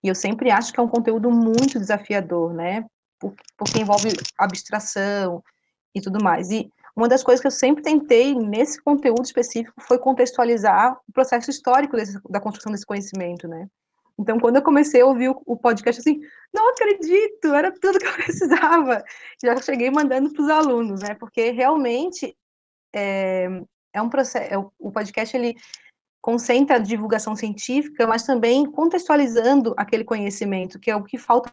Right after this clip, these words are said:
muitas vezes, né, pra, pra, no ensino de ciências em geral. É, daí eu quero aqui engatar uma outra pergunta, que é o seguinte: aqui no, no, no sistema didático, a gente tem estudado as humanidades digitais, né?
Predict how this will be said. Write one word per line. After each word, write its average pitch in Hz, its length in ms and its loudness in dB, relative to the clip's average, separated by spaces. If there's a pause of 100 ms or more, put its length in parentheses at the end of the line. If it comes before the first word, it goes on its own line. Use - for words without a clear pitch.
(100)
muitas 254 340 2
vezes, 233 320 0
né, 220 340 -4
pra, 214 240 -8
pra, 202 300 -6
no 214 140 0
ensino 240 240 0
de 226 100 -6
ciências 220 500 -6
em 190 100 -2
geral. 196 420 -2 (760)
É, 190 480 0 (380)
daí 240 200 2
eu 311 100 2
quero 320 260 2 (800)
aqui 226 260 -2
engatar 226 340 0
uma 196 120 0
outra 185 200 -4
pergunta, 190 640 -4
que 233 260 -4
é 220 160 0
o 240 40 -4
seguinte: 180 580 -8 (400)
aqui 214 240 -2
no, 294 460 6
no, 226 340 -2
no 208 80 -8
sistema 208 300 -6
didático, 185 680 -4
a 190 40 -2
gente 208 480 -8
tem 214 180 -8
estudado 202 640 -2
as 202 200 -4
humanidades 208 500 0
digitais, 190 720 -4
né? 190 220 -8